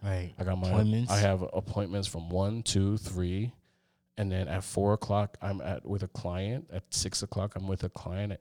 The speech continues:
Speaker 2: eight o'clock, I'm with a client. At nine o'clock, I'm doing a team call. And at ten o'clock, I go home.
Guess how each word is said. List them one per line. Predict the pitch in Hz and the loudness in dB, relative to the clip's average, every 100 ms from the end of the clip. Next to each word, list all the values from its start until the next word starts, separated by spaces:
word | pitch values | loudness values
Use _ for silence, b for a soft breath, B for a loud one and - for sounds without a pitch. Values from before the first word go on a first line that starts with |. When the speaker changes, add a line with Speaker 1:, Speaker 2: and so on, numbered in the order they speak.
| - | -2
Speaker 2:
eight | 92 92 | 0 0
o'clock, | - 95 92 | -4 -8 -6
I'm | 92 | -6
with | 98 - | -6 -8
a | |
client. | - - 87 90 107 156 B B B | -12 -10 -6 -4 -4 -6 B B B
At | 92 90 | 0 4
nine | 95 98 | 4 4
o'clock, | 101 - 98 110 | 4 2 2 2
I'm | 92 | 0
doing | 95 92 90 | 0 0 0
a | 87 | -2
team | - 98 95 - | 0 0 0 -2
call. | - 85 98 120 | -4 -4 -4 -4
And | 90 | -2
at | 92 - | -2 0
ten | 92 95 | 0 0
o'clock, | - 104 - | 0 0 2
I | |
go | 104 107 | 2 4
home. | 120 117 - | 2 0 -2